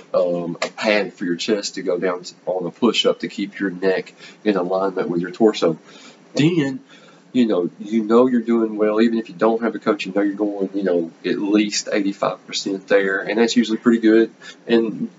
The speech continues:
you know, like I said, the young man was, uh, young, he's healthy. I didn't feel bad about giving him sit-ups. I normally don't program the sit-ups at people's core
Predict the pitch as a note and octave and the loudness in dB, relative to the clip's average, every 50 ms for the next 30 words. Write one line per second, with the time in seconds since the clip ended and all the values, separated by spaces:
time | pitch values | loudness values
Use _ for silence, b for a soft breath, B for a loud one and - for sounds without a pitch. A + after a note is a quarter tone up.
0 | _ - - A#2+ A2 G#2 F#2 F2+ F#2 A2+ C3 C#3 C3 - F2+ E2+ F#2 G2 A2+ B2+ | _ -4 -2 0 0 2 2 2 2 2 2 2 2 0 0 0 2 4 4 4
1 | C3 B2+ B2+ B2 B2 A#2+ A2+ G#2 G2+ G2 - F#2 F2 E2+ E2 - - - F#2 - | 4 2 0 0 0 0 -2 -4 -6 -6 -4 -2 -2 -2 -2 -4 -8 -14 -14 -4
2 | - A#2+ B2 A#2+ B2 B2 A2+ - - A#2+ A2+ G#2+ - - A2 G#2 G2+ B B B | 0 0 2 2 0 0 -2 -2 2 2 2 2 2 -2 -4 -4 -4 B B B
3 | B B B - - F2 G2+ F2 - - - G2 F2+ - F#2+ F#2+ F#2+ F#2+ - F#2+ | B B B -12 -2 0 0 0 0 -4 -4 -6 0 2 2 2 2 2 2 2
4 | F#2 F#2 F#2 G#2 F#2+ F2 F2+ F2 E2+ E2+ - - B2+ B2+ B2 B2 A#2+ - - - | 0 2 0 -2 -2 -2 -4 -6 -4 -4 0 2 2 4 6 4 4 2 -2 -8
5 | - - - E2+ E2+ E2+ F#2 G#2+ B2 D3 E3 D#3+ D#3 D3+ D3 D3+ D3+ D3+ - D3 | -10 -8 -6 -6 -6 -4 2 4 6 6 6 6 4 4 2 2 0 0 -2 -4
6 | C#3+ C3+ C#3+ C#3 C#3 C3+ C3 - - C3 C3+ B2 - - - - - C3+ B2+ - | -4 -2 -2 -4 -4 -4 -6 -6 -4 -4 -4 -4 -6 -12 -18 -10 -6 -6 -6 -4
7 | - B2 A#2 - - - - - - B2+ B2+ B2+ B2 B2 | -4 -6 -6 -6 -10 -16 -10 -2 0 2 2 2 0 -2